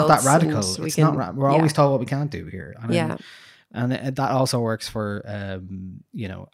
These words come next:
Speaker 1: actually allowing space. Like today, there was, now we were just looking at it today, but there's, um,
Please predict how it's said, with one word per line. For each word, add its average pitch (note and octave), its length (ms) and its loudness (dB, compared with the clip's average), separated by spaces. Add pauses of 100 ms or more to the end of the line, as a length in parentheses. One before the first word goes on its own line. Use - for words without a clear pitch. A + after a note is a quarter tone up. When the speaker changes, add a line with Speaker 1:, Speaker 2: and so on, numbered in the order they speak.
Speaker 1:
actually G#2 500 -8
allowing G#2 420 -8
space. - 520 -8 (420)
Like A3 140 -2
today, C#3 420 6
there A#2 180 0
was, A2 360 -2
now A2+ 200 0
we A2+ 220 -2
were A#2+ 120 2
just A2 140 -2
looking G#2 240 -2
at G2 120 -2
it F#2+ 80 -8
today, G2 260 -6
but G2 160 -8
there's, G2+ 340 -6
um, F#2+ 440 -10